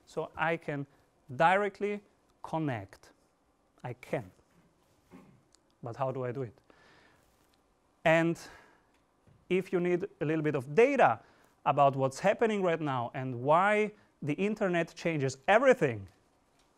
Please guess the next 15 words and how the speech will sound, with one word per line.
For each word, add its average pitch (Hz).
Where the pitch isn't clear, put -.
in 143
these 233
sixty -
seconds, 175
in 135
this 190
very 175
minute, 151
we 143
are 165
sitting 160
here. 127
What's 190
going 190
on? 107